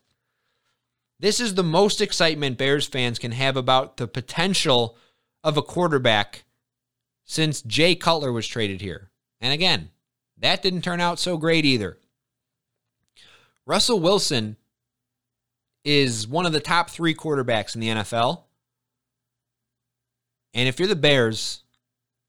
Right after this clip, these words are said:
you have to go out there and you have to make Seattle an offer that they can't refuse. M-, make them say yes. Don't let them say no to you. Do whatever it takes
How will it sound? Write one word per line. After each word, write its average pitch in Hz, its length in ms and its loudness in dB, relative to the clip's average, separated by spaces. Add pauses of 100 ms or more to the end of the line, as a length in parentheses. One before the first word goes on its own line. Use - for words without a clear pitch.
(100)
you 175 220 -6
have 156 340 0
to 123 160 0
go 120 260 2
out 123 220 2
there 87 320 -4 (840)
and 113 140 -6
you 151 120 -4
have 147 320 -2
to 156 80 -4
make 143 460 -2 (600)
Seattle 120 640 0 (360)
an 117 140 -2
offer 147 300 2
that 127 180 -4
they 139 80 -2
can't 156 300 -2
refuse. 147 720 -2 (800)
M-, 113 140 -20 (100)
make 156 380 0
them 151 480 -2 (280)
say 135 220 2
yes. 120 580 -2 (140)
Don't 170 200 0
let 160 220 0
them 147 180 0
say 135 240 2
no 127 220 2
to 120 160 -6
you. 90 240 -6 (1000)
Do 185 240 0
whatever 170 640 4
it 156 140 -4
takes - 580 -2